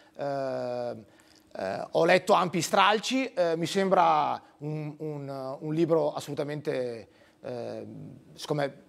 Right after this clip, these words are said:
con nessun spunto di, di, di interesse, soprattutto il primo, ehm,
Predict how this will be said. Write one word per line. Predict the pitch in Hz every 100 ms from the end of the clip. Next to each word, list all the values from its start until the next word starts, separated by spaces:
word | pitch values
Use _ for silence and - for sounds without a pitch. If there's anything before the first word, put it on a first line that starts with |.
| - -
con | 151 143
nessun | 147 - - 190 180 160 - -
spunto | - 175 180 170
di, | 151 151
di, | 139 127 - -
di | 156
interesse, | 151 156 160 147
soprattutto | 147 147 185
il |
primo, | 180 208 208 233 269
ehm, | 180 170 165 160 156 156 151 151 147